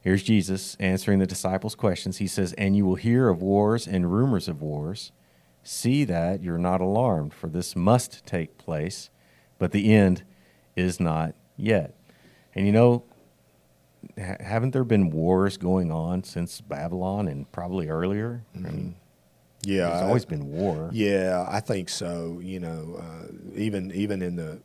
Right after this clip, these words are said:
Speaker 2: pre-flood days and pre-, pre-diluvian days, you know, you see the earth was filled with violence.
Speaker 1: Mm-hmm.
Speaker 2: You know, there could have been armed conflicts among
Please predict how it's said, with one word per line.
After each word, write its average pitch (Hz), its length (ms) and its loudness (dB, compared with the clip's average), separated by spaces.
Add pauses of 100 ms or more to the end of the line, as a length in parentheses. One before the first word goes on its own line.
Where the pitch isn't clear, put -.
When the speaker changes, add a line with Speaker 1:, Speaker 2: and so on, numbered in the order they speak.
(320)
Speaker 2:
pre-flood 87 640 -6
days 82 320 -10
and 98 420 -14
pre-, - 260 -10 (120)
pre-diluvian 95 720 -2
days, 90 280 -8
you 107 60 -6
know, 92 60 -6
you 87 200 -8
see 98 180 -4
the 90 120 -6
earth 90 280 -6
was 87 140 -10
filled 90 280 -6
with 85 120 -10
violence. 85 680 -10 (360)
Speaker 1:
Mm-hmm. 80 380 -12
Speaker 2:
You 110 180 -2
know, 104 40 2
there 101 160 0
could 107 220 -2
have 90 80 -4
been 90 160 -6
armed 90 300 -6
conflicts 92 600 -8
among 90 400 -10